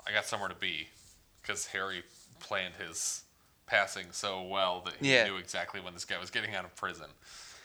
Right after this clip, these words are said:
Speaker 2: Uh, yeah, so Abe Vigoda hails a cab, and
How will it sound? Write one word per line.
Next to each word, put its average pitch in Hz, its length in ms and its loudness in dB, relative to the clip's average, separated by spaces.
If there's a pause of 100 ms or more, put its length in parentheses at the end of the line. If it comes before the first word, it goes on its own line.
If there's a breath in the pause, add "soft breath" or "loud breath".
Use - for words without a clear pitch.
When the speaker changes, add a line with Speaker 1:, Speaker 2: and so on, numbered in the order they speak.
(400 loud breath)
Speaker 2:
Uh, 110 420 8 (220)
yeah, 120 140 10
so 123 320 8 (120)
Abe 139 160 8
Vigoda 123 500 8
hails 123 260 6
a 117 60 -2
cab, 107 540 6 (520 soft breath)
and 104 460 6